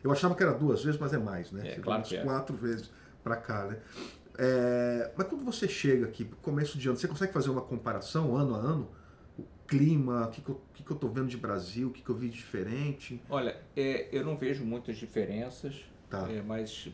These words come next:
Speaker 2: principalmente nas, na, nas capitais que eu vou.
Speaker 1: Aham.
Speaker 2: Mas eu tenho um grande amigo meu que, que é,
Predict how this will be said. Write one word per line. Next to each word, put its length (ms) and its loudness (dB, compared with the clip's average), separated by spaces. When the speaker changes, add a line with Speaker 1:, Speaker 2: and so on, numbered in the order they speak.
Speaker 2:
principalmente 680 -4
nas, 320 -6
na, 600 -4
nas 160 -4
capitais 460 2
que 80 -4
eu 100 2
vou. 400 -2
Speaker 1:
Aham. 320 -6
Speaker 2:
Mas 460 0
eu 240 -2
tenho 200 0
um 80 -2
grande 280 0
amigo 260 -2
meu 400 -4
que, 540 -8
que 140 -6
é, 460 -10